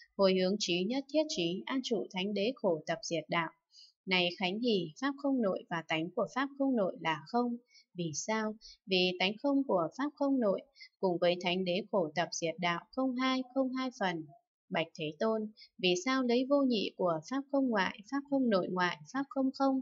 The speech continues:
Pháp không lớn, Pháp không thắng nghĩa, Pháp không hữu vi, Pháp không vô vi, Pháp không rốt ráo, Pháp không không biên giới, Pháp không tản mạn, Pháp không không đổi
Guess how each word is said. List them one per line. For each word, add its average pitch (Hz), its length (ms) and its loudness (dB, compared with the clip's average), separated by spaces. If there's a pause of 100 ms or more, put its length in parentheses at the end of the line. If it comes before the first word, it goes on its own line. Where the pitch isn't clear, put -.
(120)
Pháp 285 160 -4
không 269 200 2
lớn, 180 320 2 (420)
Pháp 285 180 2
không 277 240 2
thắng 175 240 -2
nghĩa, 247 260 -2 (120)
Pháp 285 100 -2 (100)
không 277 160 2
hữu 254 280 0
vi, 269 260 2 (100)
Pháp 294 160 -2
không 269 220 0
vô 262 260 4
vi, 269 240 2 (120)
Pháp 285 100 -4 (100)
không 269 180 2
rốt 285 220 0
ráo, 175 340 -4 (420)
Pháp 294 140 4
không 277 260 4
không 277 220 4
biên 262 220 4
giới, 175 420 4
Pháp 294 200 0
không 269 200 4
tản 165 280 2
mạn, 170 260 0 (120)
Pháp 262 100 -4 (100)
không 269 180 4
không 262 260 0
đổi 180 180 0